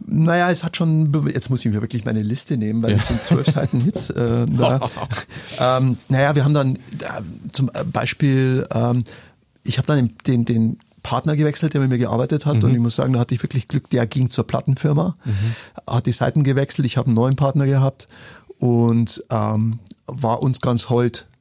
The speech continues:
Speaker 1: für neue Produkte.
Speaker 2: Okay,
Speaker 1: Also
Speaker 2: cool.
Speaker 1: es, das hat dann natürlich schon Spaß gemacht. Ich meine, der konnte auch nichts verschenken, aber
Speaker 2: Mhm.
Speaker 1: du hast eine offene Tür gehabt. Und dann gibt's, da gab's eine Boygroup zum Beispiel, die wir gemacht haben, Worlds Apart.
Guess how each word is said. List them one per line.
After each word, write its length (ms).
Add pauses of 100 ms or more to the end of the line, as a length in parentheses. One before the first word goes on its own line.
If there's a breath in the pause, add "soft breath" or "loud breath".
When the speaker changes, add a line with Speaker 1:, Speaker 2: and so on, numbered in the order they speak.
(140)
Speaker 1:
für 140
neue 220
Produkte. 460
Speaker 2:
Okay, 420
Speaker 1:
Also 400
Speaker 2:
cool. 80
Speaker 1:
es, 260
das 200
hat 120
dann 120
natürlich 260
schon 140
Spaß 260
gemacht. 340 (300 loud breath)
Ich 40
meine, 120
der 100
konnte 280
auch 120
nichts 160
verschenken, 640
aber 340
Speaker 2:
Mhm. 80 (300)
Speaker 1:
du 140
hast 180
eine 80
offene 260
Tür 200
gehabt. 380 (840)
Und 80
dann 160
gibt's, 280
da 80
gab's 220
eine 120
Boygroup 460
zum 120
Beispiel, 240
die 60
wir 100
gemacht 300
haben, 120
Worlds 240
Apart. 500